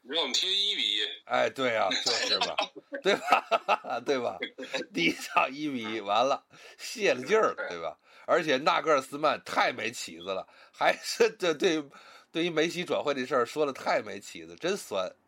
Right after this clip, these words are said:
Speaker 2: 对吧？
Speaker 3: 要他年轻。
Speaker 2: 是。呃，然后反正我们既然新赛季已经开打了，那么我们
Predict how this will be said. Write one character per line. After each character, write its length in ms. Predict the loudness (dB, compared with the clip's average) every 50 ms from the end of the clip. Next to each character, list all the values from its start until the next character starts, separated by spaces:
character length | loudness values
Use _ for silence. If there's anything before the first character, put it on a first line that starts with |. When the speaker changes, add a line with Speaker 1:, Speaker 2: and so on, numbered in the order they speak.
| _ _
Speaker 2:
对 100 | -12 -10
吧？ 160 | -8 -8 -8 -10 _ _ _ _ _ _ _ _ _ _ _ _ _ _ _ _ _ _ _ _ _ _ _ _ -20 -20 -20 -20 -20 -20 -20 -20 -20 -20 -20 -20 _ _ _ _ _ _ _ _ _ _ -6
Speaker 3:
要 140 | -4 -4 -2
他 80 | -4 -2
年 240 | 0 0 0 0 0
轻。 300 | -2 -2 -4 -8 -16 -20 _ _
Speaker 2:
是。 320 | -18 -8 -2 0 0 0 0 -4 _ _ _ _ -20 -20 -20 -20 -20 -20 _ _
呃， 360 | -2 0 2 2 4 4 2 2
然 200 | 4 4 4 4
后 100 | 4 2
反 120 | 2 4 4
正 260 | 6 4 4 2 -2 _
我 160 | -2 0 2 4
们 440 | 4 6 6 6 4 2 0 -2 -8 -18 -20 _
既 180 | -4 0 2 4
然 200 | 4 4 4 2
新 200 | -2 -4 -2 0
赛 180 | 2 2 2
季 120 | 0 -2 -4
已 180 | -6 -6 -6
经 160 | -4 -4 -4
开 220 | -2 0 0 0 2
打 220 | 2 0 0 0
了， 200 | 0 0 0 0 0
那 120 | 0 0
么 160 | 2 0 0
我 160 | 0 -2 -4
们 300 | -4 -4 -4 -4 -4 -6